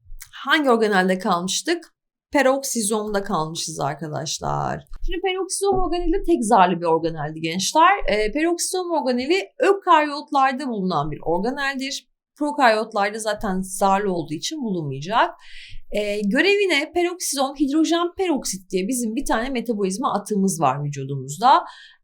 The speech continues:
Ee, bu pero-, e, hidrojen peroksiti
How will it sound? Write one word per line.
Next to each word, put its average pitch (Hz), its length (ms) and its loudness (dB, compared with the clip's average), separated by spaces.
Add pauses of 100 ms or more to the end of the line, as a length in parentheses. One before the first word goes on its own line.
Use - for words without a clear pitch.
(100)
Ee, 208 200 6
bu 370 140 0
pero-, 339 340 4
e, 233 280 2
hidrojen 302 800 -2
peroksiti 311 720 -2